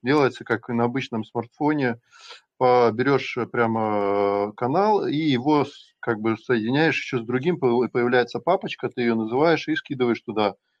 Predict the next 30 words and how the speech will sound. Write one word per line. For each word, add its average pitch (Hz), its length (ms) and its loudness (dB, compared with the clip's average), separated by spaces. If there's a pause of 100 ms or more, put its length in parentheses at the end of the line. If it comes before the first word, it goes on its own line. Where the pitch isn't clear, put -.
(160)
там, 113 140 -2
допустим, 113 420 -6
DeFi 156 420 2
или 110 160 0
там 95 220 -8
Космос, 135 560 -4
или, 104 420 -6
ну, 131 240 -10
там, 110 260 -8
короче, 98 300 -10
как, 104 180 -6 (140)
кому 110 240 -8
как, 92 280 -2
да. 139 160 -4 (400)
Очень 127 300 -2
удобно, 147 340 2
у 113 80 -2
тебя 120 280 0
не 113 120 0
куча 120 560 0 (300)
отдельных 117 580 -2
вот 113 120 -12
этих - 240 -10
вот, 110 220 -6
э, 101 160 0 (920)
значочков, 123 580 0
да, 127 180 4
слева, 117 680 0
а 139 340 2
у - 140 -14